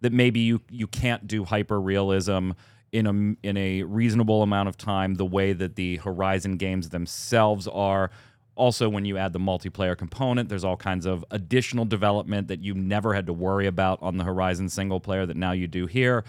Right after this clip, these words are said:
So I get maybe deviating from that, that ultra realism. That's totally fine. I get it, that it might not look exactly or might not have the fidelity that the single player games do. Totally fine.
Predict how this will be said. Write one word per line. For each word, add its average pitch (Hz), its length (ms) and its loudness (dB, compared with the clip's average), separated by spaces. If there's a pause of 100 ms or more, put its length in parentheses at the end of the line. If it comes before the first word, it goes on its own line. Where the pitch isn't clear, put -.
(280)
So - 140 -4
I 170 80 4
get 139 340 4
maybe 113 320 2
deviating 92 1080 2
from 95 260 0
that, 90 260 2 (120)
that 98 200 0 (340)
ultra 104 380 4
realism. 87 600 -2 (180)
That's 135 340 -2
totally 101 500 -2
fine. 67 480 -12 (460)
I 104 100 0
get 98 380 4
it, - 320 -16
that 98 100 2
it 95 100 -4
might 95 200 -4
not 92 180 -4
look 95 260 -4
exactly 92 840 -2
or 101 160 0
might 101 260 0
not 98 160 -2
have 92 220 -4
the 98 100 -4
fidelity 95 640 2
that 82 160 -6
the 82 80 -6
single 82 320 -6
player 76 240 -6
games 73 320 -10
do. - 240 -10 (300)
Totally 117 400 -2
fine. 85 380 -6